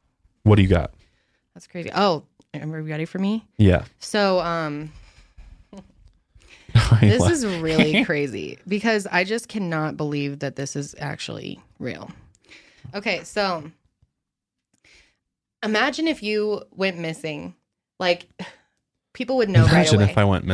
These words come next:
Speaker 1: missing.
Speaker 2: Like, who, what would happen if Josh just disappeared?
Speaker 1: I would hope that someone would file a missing <laughs> persons report
Speaker 2: Right?
Speaker 1: within twenty-four hours.
Speaker 2: You would hope so. But what if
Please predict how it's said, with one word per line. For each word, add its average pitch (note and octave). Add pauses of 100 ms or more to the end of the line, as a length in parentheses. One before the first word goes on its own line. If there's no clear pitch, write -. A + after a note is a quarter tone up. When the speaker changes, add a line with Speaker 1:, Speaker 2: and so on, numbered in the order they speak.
(160)
Speaker 1:
missing. A2+
Speaker 2:
Like, F#3+
who, G#3
what G#3+
would C4
happen G3
if F3 (120)
Josh E3
just E3
disappeared? - (520)
Speaker 1:
I G#2+
would A2
hope C3+
that G#2+
someone A#2
would G#2+
file G#2+
a F#2+
missing G#2
<laughs> -
persons A2
report G2
Speaker 2:
Right? F2
Speaker 1:
within G#2
twenty-four G2
hours. F#2
Speaker 2:
You G3+
would F#3
hope A#3
so. - (680)
But A3
what C4
if A3